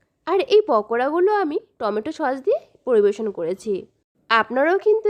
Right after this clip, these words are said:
একদিন এইভাবে ওটস দিয়ে কোট করে ফুলকপির পকোড়া তৈরি করে নিতে পারেন, খেতে কিন্তু দারুণ লাগে। তো বন্ধুরা আজকের এই ফুলকপির পকোড়া তৈরির রেসিপিটি আপনাদের ভালো লেগে থাকলে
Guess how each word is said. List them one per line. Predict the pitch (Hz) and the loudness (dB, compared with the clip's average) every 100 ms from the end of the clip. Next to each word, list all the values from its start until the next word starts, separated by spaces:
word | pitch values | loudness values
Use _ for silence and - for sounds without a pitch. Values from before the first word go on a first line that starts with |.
| 403 | 0
একদিন | 403 330 349 _ _ _ - | 0 -2 -6 _ _ _ -6
এইভাবে | 277 330 392 415 | -2 0 0 0
ওটস | 233 233 233 | 2 0 -2
দিয়ে | 339 392 | -2 -2
কোট | 381 254 254 - | 0 -6 -4 -4
করে | 320 349 _ | -4 -6 _
ফুলকপির | - 226 220 254 294 | -6 -4 -4 -6 -4
পকোড়া | 320 294 381 | -2 0 0
তৈরি | 381 254 247 | 2 0 0
করে | 349 466 | 0 2
নিতে | 330 220 | 0 -2
পারেন, | 220 208 190 - | -4 -4 -4 -4
খেতে | 208 - | -4 -4
কিন্তু | - 381 381 466 254 | 0 0 0 -2 -2
দারুণ | 254 240 262 254 240 | 0 0 0 -2 -2
লাগে। | 208 180 175 - _ _ _ _ - | -2 -2 -4 -8 _ _ _ _ 0
তো | 466 | 2
বন্ধুরা | 285 226 247 415 370 320 - _ _ | 4 2 2 0 0 -2 -8 _ _
আজকের | 247 269 - 392 403 - | -8 -8 -6 -4 -4 -4
এই | 294 403 | -4 -2
ফুলকপির | 277 247 254 302 370 | -2 -2 -2 -4 0
পকোড়া | 285 247 320 | 0 0 0
তৈরির | 339 392 381 240 | 0 2 2 0
রেসিপিটি | 240 285 349 262 - _ - | -2 -6 -8 -6 -12 _ -16
আপনাদের | 233 247 269 330 | -14 -10 -8 -6
ভালো | 277 247 226 | -6 -2 0
লেগে | 254 285 | 0 0
থাকলে | 330 320 | -2 0